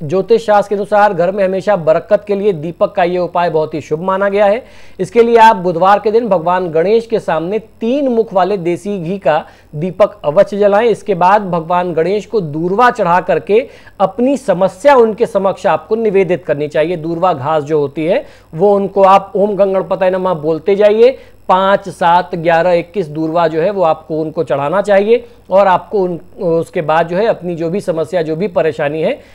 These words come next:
भगवान गणेश के सामने व्यक्त करनी चाहिए। ऐसा करने से आपकी समस्याओं से आपको मुक्ति मिलती है और घर में कभी भी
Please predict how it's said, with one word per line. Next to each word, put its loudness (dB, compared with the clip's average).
भगवान 0
गणेश -2
के -4
सामने -4
व्यक्त -4
करनी -2
चाहिए। 4
ऐसा 4
करने 0
से 2
आपकी 2
समस्याओं -2
से -2
आपको 0
मुक्ति -6
मिलती -6
है 0
और 4
घर -2
में 2
कभी 0
भी -6